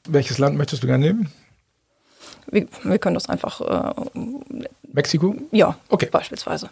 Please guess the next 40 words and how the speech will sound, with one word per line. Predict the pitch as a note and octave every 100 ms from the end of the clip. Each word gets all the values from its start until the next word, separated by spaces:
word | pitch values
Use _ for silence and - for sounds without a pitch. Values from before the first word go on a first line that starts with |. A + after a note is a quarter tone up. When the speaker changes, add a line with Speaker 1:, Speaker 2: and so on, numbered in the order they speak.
| _ -
Speaker 1:
Mexi-, | A2+ A2+ A2 - - B2
Mexiko, | D#3+ D3+ D#3 D#3+ - - D3
ja. | C#3+ - - -
Okay, | - -
also | - C3+
ich | C#3+
habe | F3 G#3+
eine | D3+ C#3
Physiotherapeutin | D3 E3+ D3 D#3 - C#3+ C#3 -
aus | B2+ - -
Mexiko | B2 G#3 D3+ C3+ B2+ C3+
und | C#3+ B2+
die | B2+
möchte | B2+ C3 B2
bei | A#2+
mir | A2+ -
arbeiten. | - - - B2
Was | -
läuft | - -
jetzt? | - - - _ _ _ _ _ - - - F3+
Speaker 2:
Ja, | D#3+
jetzt | - -
spielt | G3 G#3+
uns | G3+ -
eben, | G3 F#3 F3 E3+ E3+
ähm, | F3+ F3 E3+
das | F3+ -
neue | F#3+ F3
Gesetz | F#3+ E3+ -
zur | F3 D#3+
Weiterentwicklung | - F#3+ F3+ F3+ - F3
der | -
Fachkräfteeinwanderung | - C4 - C4+ - - A#3+ A3+ A3+ A3+ A3+ A3
in | G#3+
die |
Taschen. | G#3 A3 - A3 A3+
Und | A#3 F3+ F3+
es | -
ist | - -
so, | G3 F#3+ -